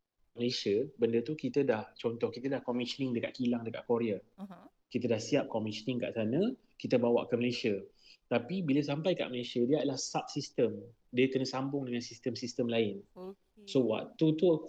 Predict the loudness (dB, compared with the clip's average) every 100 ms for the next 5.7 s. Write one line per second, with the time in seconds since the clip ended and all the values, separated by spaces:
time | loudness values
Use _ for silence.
0 | -2 2 4 4 2 0 -2 -2 0 -2
1 | -4 -8 -6 -6 -6 -8 -8 -6 -4 -4
2 | -4 -4 -4 -2 -2 0 4 4 2 -6
3 | _ _ -20 -20 -20 -16 -4 -2 0 0
4 | 0 0 0 0 -2 0 0 -2 _ -2
5 | 0 0 -4 -8 -8 -8